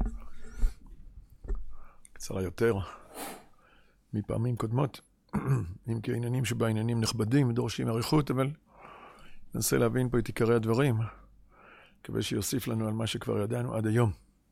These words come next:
בעזרת השם, שיהיה בגדר של חידוש, אין בית מדרש בלא חידוש. אה, כן, אז אנחנו בעמוד מאה שישים ותשע, פסקה קט, בדברי הרב קוק, פסקה קט,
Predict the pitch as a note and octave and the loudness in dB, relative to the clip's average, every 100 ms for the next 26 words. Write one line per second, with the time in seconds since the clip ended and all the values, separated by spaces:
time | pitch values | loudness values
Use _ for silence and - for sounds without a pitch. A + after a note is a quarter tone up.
0 | _ _ _ _ _ - - - - - | _ _ _ _ _ -20 -20 -20 -20 -20
1 | - - - A#2+ A#2 B2 G#2+ F#2 A#2 A#2+ | -20 -16 -8 -6 -4 -4 -4 -6 -6 -4
2 | A#2+ A#2 G#2 A2 A#2 A2+ A#2 - - B2 | -2 -2 -2 -4 -2 2 2 2 -6 -4
3 | A#2 A2 A#2 A2+ A2+ - G#2 A2 G#2+ F2+ | -4 -4 -2 -2 -2 -2 -2 -4 -6 -8
4 | - - - - - - - - - _ | -12 -20 -20 -20 -20 -20 -20 -20 -20 _
5 | _ _ _ _ - G#2+ A2 B2 A#2+ A#2 | _ _ _ _ -4 0 2 2 2 0
6 | A#2 A#2+ B2 B2 - C#3 A2 B2 C3 E3 | 0 0 0 -2 4 4 4 0 0 0
7 | F3+ D3+ D#3+ F3 E3 D3+ C3 B2 C#3+ B2+ | 0 2 2 2 2 0 -2 -2 -2 -2
8 | G2 G2 F2+ A2 C3 D#3+ F3 - - _ | -2 -4 -2 -2 -2 -2 -4 -10 -20 _
9 | _ - - - - - - - - C#3+ | _ -20 -20 -20 -20 -14 -6 -2 2 2
10 | - F3+ D#3 - - - D#3+ E3 - - | 0 -2 -2 -4 -14 0 2 2 -2 -16
11 | - - - - - - - _ _ - | -18 -20 -20 -20 -20 -20 -20 _ _ -6
12 | G#2+ A2 B2 A#2+ A#2 - - G2 - A2+ | -2 2 4 4 2 0 0 0 -4 -6
13 | - C3 - - D3+ - - A#2 D3+ | 0 0 -2 -2 -2 -2 -2 -2 -2